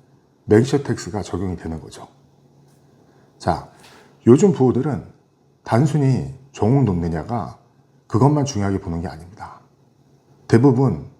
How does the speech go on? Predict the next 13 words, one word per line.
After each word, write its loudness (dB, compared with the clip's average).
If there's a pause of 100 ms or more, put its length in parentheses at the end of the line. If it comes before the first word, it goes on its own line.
한국이나 -2
타국에서 -4
비즈니스를 0
두고 -8 (480)
자주 -4
이동하는 2
경우가 -4
많다 -10
보니까 -10 (500)
무엇보다 2 (960)
가장 4
중요한 -6
거는 -10